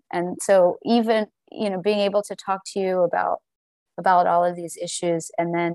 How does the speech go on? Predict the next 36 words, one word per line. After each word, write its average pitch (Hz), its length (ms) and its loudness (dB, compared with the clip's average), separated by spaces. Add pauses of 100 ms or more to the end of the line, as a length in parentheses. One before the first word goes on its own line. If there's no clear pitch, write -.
you 185 60 -4
know, 165 120 -4
go 175 140 0
back 160 280 -10
to 160 300 -4 (560)
designing 165 440 0
this - 140 -20 (100)
bench - 720 -4
and - 380 -12
how - 420 -8
it's - 120 -8
going 160 200 -6
to, 151 100 -4 (220)
you 180 100 -10
know, 143 280 -12 (200)
come 170 140 -4
together 156 480 -2
with - 180 -8
the - 60 -18 (100)
paving 180 540 0
and - 100 -20 (840)
the - 80 -8
jointing 175 720 -2
and, - 200 -14 (220)
you 185 120 -10
know, - 260 -10
the, - 100 -10 (140)
is 165 80 -12
it - 80 -6
mortar 196 360 -2
set 160 440 -6
or - 140 -10
is 175 100 -10
it, - 80 -16 (720)
those 226 380 2
little 233 560 2